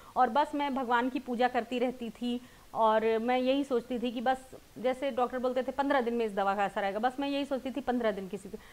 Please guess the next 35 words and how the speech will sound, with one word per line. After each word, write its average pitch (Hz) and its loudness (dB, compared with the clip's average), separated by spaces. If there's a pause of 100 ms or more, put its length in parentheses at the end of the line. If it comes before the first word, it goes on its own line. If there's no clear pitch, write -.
(140)
कोई 359 6
बुरे 302 2
ख्याल 277 2
नहीं 254 2
आने 262 4
देने 233 2
हैं 233 0
कि 240 -2
ऐसा 220 0
करना, 214 -2
वैसा 208 -4
करना। 220 -4
बस 302 0 (100)
जब 233 -4
भी 330 0
कुछ 311 -6
problem 240 0
हो, 240 -2
जब 226 0
भी 302 2
बेचैनी 254 0
हो, 233 0
बस 233 0
ये 262 -2
सोचना, 254 -2 (360)
"जल्दी 208 -2
से 247 -2
पन्द्रह 196 -4
दिन 185 -8
बीते, 185 -6
जल्दी 254 0
से 226 -2
पन्द्रह 202 -4
दिन 185 -4
बीते।" 185 -6